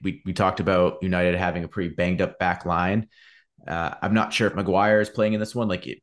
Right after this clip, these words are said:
by all means, he should be with, with the injuries that they have to, to Martinez and, and Varane. Um, but he's been just as bad as he, he was, you know, a year ago, where he's giving up, you know, bad goals. He's scoring own goals. Like, you, you really can't trust him.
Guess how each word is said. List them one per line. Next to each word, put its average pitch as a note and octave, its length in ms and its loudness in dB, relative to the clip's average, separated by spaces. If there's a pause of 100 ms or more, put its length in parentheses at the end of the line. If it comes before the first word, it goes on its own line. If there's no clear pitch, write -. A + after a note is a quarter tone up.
by G2 160 2
all F#2+ 140 2
means, F#2+ 240 0
he F#2 100 -6
should F#2 340 -2
be A2 200 2
with, G2 340 -4
with D#2+ 200 -10
the E2 120 0
injuries F#2 240 0
that F#2 100 -4
they F2 120 2
have F2 340 0
to, D#2 280 -2
to D#2 480 -6
Martinez E2+ 580 0
and, D#2+ 200 -2
and D2+ 320 -4
Varane. E2+ 460 0 (460)
Um, D2+ 460 -2 (120)
but - 420 -2
he's F2+ 380 -2
been F#2 540 2 (540)
just G2 280 0
as G#2 220 2
bad G#2 320 0
as G2 120 -2
he, G2 200 -2
he G2 160 -6
was, F#2+ 500 2
you F2 60 -4
know, E2+ 100 -2
a E2+ 40 -2
year A2 280 4
ago, E2 280 0
where D#2+ 140 -2
he's E2 200 -6
giving F2 300 0
up, F2 300 -2 (160)
you E2 100 -8
know, C2+ 60 -8
bad F2+ 380 0
goals. F#2+ 320 2
He's D2+ 220 -6
scoring F2+ 480 0
own F#2 200 2
goals. F#2 280 2
Like, E2+ 120 -4
you, E2+ 140 -4
you F#2 100 -6
really G#2+ 200 4
can't - 280 -2
trust - 340 -2
him. C2 220 -8